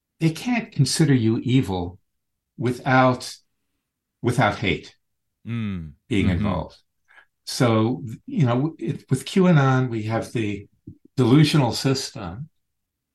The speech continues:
Speaker 1: which characterizes, and it is a blatantly delusional system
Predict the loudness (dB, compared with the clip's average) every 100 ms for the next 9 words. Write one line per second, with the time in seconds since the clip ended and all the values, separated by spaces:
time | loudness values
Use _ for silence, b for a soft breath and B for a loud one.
0 | _ -4 -4 -4 -2 2 2 0 0 0
1 | 0 -4 -6 -8 -10 -12 -14 -18 _ _
2 | -8 -6 0 0 -2 -8 -14 _ _ _
3 | _ -8 -6 -2 2 2 2 -2 -2 0
4 | 2 2 2 -2 -6 -8 -10 -10 -12 -14
5 | -14 -16